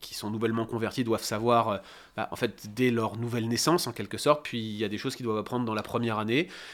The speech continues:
Et on avait construit un cursus de formation à l'époque pour, euh, disciples qui, euh, synthétisait un petit peu toutes les connaissances qu'une personne doit connaître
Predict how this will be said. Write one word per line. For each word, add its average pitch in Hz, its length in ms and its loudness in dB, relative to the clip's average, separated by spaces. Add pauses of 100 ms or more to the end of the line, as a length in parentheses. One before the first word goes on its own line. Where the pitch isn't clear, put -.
(140)
Et 127 180 6
on 120 140 2
avait 110 140 2
construit 123 360 -2
un 110 120 2
cursus 127 340 -6
de 120 80 -2
formation 107 460 -2
à - 20 2
l'époque 131 500 0
pour, 123 340 0
euh, 101 140 -2
disciples 113 640 -2
qui, 113 360 -4
euh, 95 380 2
synthétisait 117 500 -2
un 135 60 4
petit 117 140 -6
peu 123 100 -6
toutes - 200 -8
les 135 100 0
connaissances 127 500 0
qu'une 113 200 -8
personne 131 340 0
doit 120 140 2
connaître 120 360 -2